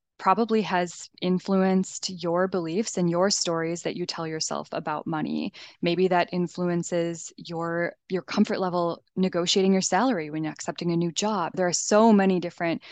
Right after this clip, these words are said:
like, consequences and ramifications that happen as a result of being told that money should be kept a secret. And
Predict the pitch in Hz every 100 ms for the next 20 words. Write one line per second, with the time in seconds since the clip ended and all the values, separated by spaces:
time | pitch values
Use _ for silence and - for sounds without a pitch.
0 | - _ _ 165 - - - 165 - 208
1 | 214 208 220 190 165 165 165 - - 165
2 | - 214 220 185 - - 165 - 185 185
3 | 175 170 165 156 151 - 165 175 160 156
4 | - 156 165 160 160 156 - - - _
5 | - 170 165 165 - 170 170 - 165 -
6 | - - 175 - 240 269 - - - _
7 | - 214 190 196